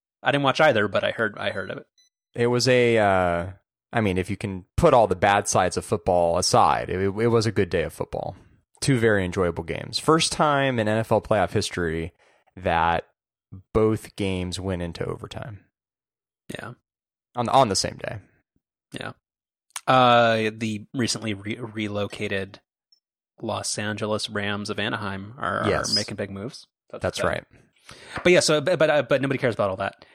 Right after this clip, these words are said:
Speaker 1: Um, 'cause I know who loses the Super Bowl already.
Speaker 2: Really?
Speaker 1: Yeah.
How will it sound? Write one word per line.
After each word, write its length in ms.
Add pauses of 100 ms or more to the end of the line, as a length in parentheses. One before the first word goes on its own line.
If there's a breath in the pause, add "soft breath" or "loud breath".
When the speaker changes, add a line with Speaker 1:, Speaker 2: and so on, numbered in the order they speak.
(240 loud breath)
Speaker 1:
Um, 460 (300)
'cause 160
I 160
know 400
who 440
loses 460
the 60
Super 280
Bowl 280 (1040)
already. 280
Speaker 2:
Really? 420 (200)
Speaker 1:
Yeah. 200